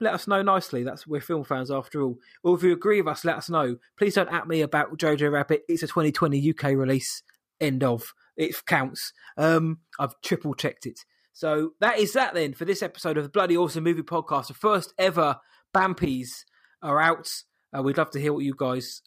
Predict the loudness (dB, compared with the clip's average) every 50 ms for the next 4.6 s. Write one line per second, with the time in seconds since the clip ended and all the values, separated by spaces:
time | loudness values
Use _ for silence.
0 | -12 -8 -6 -6 -6 -6 -8 -6 -6 -4 -6 -6 -6 -8 -8 -6 -6 -8 -10 -10
1 | -12 -12 -12 -12 -12 -12 -10 -10 -10 -6 -4 -4 -4 -4 -6 -10 -16 -20 _ _
2 | -4 -2 -2 2 2 2 0 0 0 0 0 0 2 0 0 0 2 0 2 2
3 | 0 -2 -2 -6 -4 -2 0 0 2 2 2 2 0 -2 -4 -12 -4 0 2 2
4 | 2 2 -2 -2 0 0 2 4 4 2 2